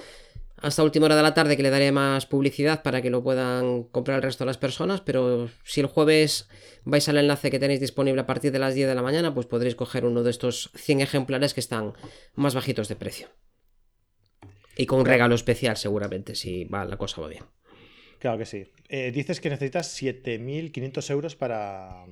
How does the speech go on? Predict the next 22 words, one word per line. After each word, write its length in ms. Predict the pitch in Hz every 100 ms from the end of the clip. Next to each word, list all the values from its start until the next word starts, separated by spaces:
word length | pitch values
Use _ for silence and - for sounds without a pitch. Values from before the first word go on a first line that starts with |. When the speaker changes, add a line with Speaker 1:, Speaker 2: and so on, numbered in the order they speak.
| 85 -
Speaker 2:
para 160 | 120
empezar, 320 | 104 - 135 104
digamos, 300 | 127 104 92
¿no? 140 | 143 208
Para, 440 | 101 95 95 92 90 87 87
para 140 | 110 104
cubrir 240 | 113 123
Speaker 1:
Sí. 60 | 123
Speaker 2:
primero, 380 | 127 117 117 117
los 160 | 117
primeros 280 | - 110 104
gastos, 360 | 95 90 - -
¿no? 140 | 151 _ _ _ 143 -
Speaker 1:
Mm, 180 | - -
sí, 300 | - 185 -
yo 520 | 147 151 180 175 175
estoy 180 | 165 170
dispuesto 320 | 160 160 151
a 20 |
asumir 240 | 151 151 151
un 100 | 160
riesgo, 400 | 175 170 160 -